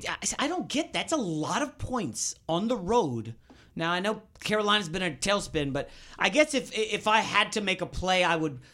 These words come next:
I would take the Saints and the over. Is that, that's very chalky, right? Uh,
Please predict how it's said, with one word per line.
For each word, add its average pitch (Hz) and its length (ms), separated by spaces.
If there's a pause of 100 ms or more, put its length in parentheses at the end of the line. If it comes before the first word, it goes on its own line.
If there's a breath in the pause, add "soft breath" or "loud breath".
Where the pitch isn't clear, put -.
(120)
I 170 140
would 170 180
take 190 280
the 165 80
Saints 175 600 (120)
and 156 200
the 143 120
over. 196 480 (240)
Is 147 160
that, 180 180
that's 202 220
very 196 320
chalky, 185 460
right? 165 280 (160 loud breath)
Uh, 156 360